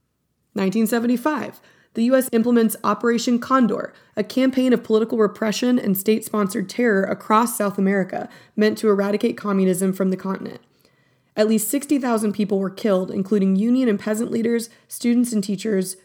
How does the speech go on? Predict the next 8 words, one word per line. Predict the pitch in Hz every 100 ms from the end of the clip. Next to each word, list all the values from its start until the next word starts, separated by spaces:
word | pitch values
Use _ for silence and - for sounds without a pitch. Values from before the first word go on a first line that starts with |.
| _
priests | - 285 285 -
and | 220 208
nuns, | 190 185 185 190 - _ -
and | 208
intellectuals | 247 240 - 196 - 196 185
and | 208 180
suspected | 190 196 185 190 185
leftists. | 185 - - - -